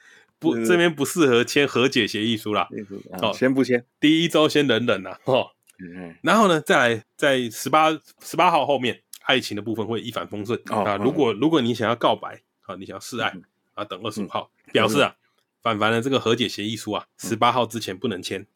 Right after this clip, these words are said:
Speaker 2: 哦，十八号之后才可以签。
Speaker 1: 没有，二十五号的时候，
Speaker 2: 嗯。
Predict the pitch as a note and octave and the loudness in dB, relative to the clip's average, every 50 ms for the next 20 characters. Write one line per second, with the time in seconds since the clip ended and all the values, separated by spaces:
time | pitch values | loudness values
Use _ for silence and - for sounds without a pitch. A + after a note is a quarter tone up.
0 | _ _ - G#2+ G2+ F2 - - - - - - A#2 A#2+ - - B2+ B2+ B2+ C#3 | _ _ -6 -6 -6 -6 -8 -16 -18 -12 -6 -4 -4 -2 0 0 0 0 2 0
1 | A#2 G2+ - - G#2+ G2 - A#2+ F#2 - - - - - - F2+ F#2 F#2+ - - | -2 -2 -2 -4 -4 -2 0 0 -2 -2 -6 -14 -12 -8 -6 -4 -4 -4 -4 -2
2 | - G#2+ F#2 E2 - - A2+ A#2+ A2+ - - _ _ - E3 D#3 C#3 - - B2 | 0 0 0 -2 -2 -2 0 0 0 -2 -6 _ _ 0 2 2 2 0 -4 -8
3 | G#2+ - B2+ A#2+ G#2 F#2 F#2 G2 F#2 G#2 G2+ - | -8 -6 -6 -6 -8 -8 -8 -6 -4 -4 -4 -6